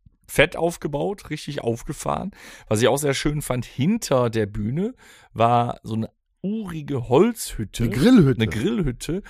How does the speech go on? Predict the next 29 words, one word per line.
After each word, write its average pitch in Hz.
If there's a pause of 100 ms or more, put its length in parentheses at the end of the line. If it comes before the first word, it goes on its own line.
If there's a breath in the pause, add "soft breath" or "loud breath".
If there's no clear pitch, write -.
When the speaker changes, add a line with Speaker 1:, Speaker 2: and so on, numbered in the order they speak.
(240 loud breath)
Speaker 1:
Und 107
dahinter 165 (380 loud breath)
war, 135
äh, 123
mit -
Aussicht 180
ein, 131
äh, 120
doppelwandiges, 123
äh, -
äh, 104
Holzklo 143
mit 165
dem 143
obligatorischen 131 (140)
herzförmigen 131 (280)
Plexiglas. -
Speaker 2:
Und 107
da 120
stand 147
Scheißhaus 143
drauf. 85
Speaker 1:
Da 113
war, 151
da 143
stand 143
fett -
Scheißhaus -
drauf. -